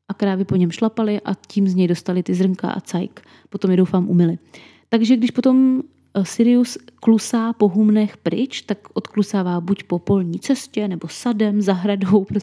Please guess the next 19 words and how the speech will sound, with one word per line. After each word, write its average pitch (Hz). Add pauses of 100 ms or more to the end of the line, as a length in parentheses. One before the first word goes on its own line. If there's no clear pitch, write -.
(120)
zkrátka -
prostorem 196
mezi 175
obydlenými 175
budovami 233 (160)
a 214
přírodou. 170 (760)
Ron 277
říká, 208
že 185
by 202
ho 240
zajímalo, 220
jestli 208
Percy 220
ví, 202
jaké 214
měl 214
skrk -